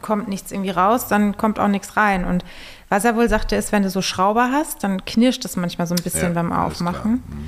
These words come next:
Speaker 1: Ja, aber die zu Hau-, also sie trinken auch noch zu Hause den Flutwein.
Speaker 2: Okay. Dann werden wir nach der heutigen Radio beim Probe mal den direkten Vergleich bei dir machen.
Speaker 1: Ja, oder? Fänd ich
Speaker 2: Da-,
Speaker 1: auch nicht
Speaker 2: Daniel
Speaker 1: schlecht.
Speaker 2: könnte grillen.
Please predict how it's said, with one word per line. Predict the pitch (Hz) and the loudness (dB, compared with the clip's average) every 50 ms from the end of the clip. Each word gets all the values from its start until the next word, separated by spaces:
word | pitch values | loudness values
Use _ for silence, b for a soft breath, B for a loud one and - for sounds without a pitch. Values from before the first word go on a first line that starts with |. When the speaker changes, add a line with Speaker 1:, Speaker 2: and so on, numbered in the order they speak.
| 82 B B B B B B - - | -12 B B B B B B -10 -4
Speaker 1:
Ja, | - 190 185 180 170 - - | 0 2 2 2 2 0 0
aber | 185 190 190 185 | 2 2 2 4
die | 170 196 196 - | 2 0 -2 -2
zu | - - - 202 180 | -2 -2 0 2 4
Hau-, | 185 185 | 4 2
also | 190 - 202 170 190 | 2 2 0 0 2
sie | 185 175 180 214 220 | 2 2 2 2 2
trinken | - - 254 247 240 240 233 214 | 2 2 2 2 4 4 2 2
auch | - - 208 208 - | 4 2 2 2 0
noch | 196 180 - | -2 -4 -4
zu | - - 175 160 | -4 -4 -2 0
Hause | 165 160 165 165 165 | 0 0 -2 -2 -2
den | 160 165 165 165 | -2 -2 -4 -4
Flutwein. | 165 - 180 175 - - - 165 160 160 160 165 165 - - - - - - 73 - | -4 -6 -6 -8 -8 -8 -6 -6 -4 -4 -4 -4 -6 -8 -12 -20 -20 -18 -16 -16 -14
Speaker 2:
Okay. | - - - - - - - - B B B B B B B B B - | -14 -16 -16 -16 -16 -18 -20 -20 B B B B B B B B B -6
Dann | 85 87 90 92 | -4 -2 0 2
werden | 95 104 107 110 107 | 2 4 4 4 4
wir | 98 95 | 2 2
nach | 90 90 90 90 92 92 | 2 2 2 2 0 0
der | - 95 85 78 | 0 0 2 2
heutigen | 82 87 90 82 - 85 80 | 2 2 2 0 0 -2 -2
Radio | 76 73 73 73 76 78 | 0 0 0 0 0 0
beim | 78 76 76 | -2 -4 -6
Probe | - - 78 76 71 | -6 -6 -6 -4 -4
mal | 73 73 71 | -4 -4 -6
den | 69 71 71 | -6 -8 -8
direkten | 71 82 80 71 71 71 - - 69 67 | -8 -8 -8 -8 -8 -10 -12 -12 -14 -14
Vergleich | - - 60 58 57 58 - - - | -14 -14 -12 -10 -10 -10 -10 -10 -10
bei | - - | -10 -8
dir | - - - | -8 -8 -8
machen. | 110 107 107 - - - - - - - | -10 -12 -14 -16 -16 -18 -18 -20 -10 -2
Speaker 1:
Ja, | - 285 294 202 170 | 0 2 4 4 4
oder? | 185 214 285 415 427 - - - - | 2 2 0 -2 -4 -6 -10 -12 -6
Fänd | - 254 254 262 | -2 0 0 2
ich | - | 2
Speaker 2:
Da-, | 254 | 2
Speaker 1:
auch | 240 | 0
nicht | 208 190 160 | 2 0 0
Speaker 2:
Daniel | - - 170 175 | -2 -2 -2 -2
Speaker 1:
schlecht. | 87 82 - | -2 -4 -6
Speaker 2:
könnte | - 82 82 80 82 78 | -8 -8 -8 -8 -8 -10
grillen. | 76 - - - 76 71 65 - 73 76 | -12 -12 -10 -10 -8 -8 -10 -12 -16 -18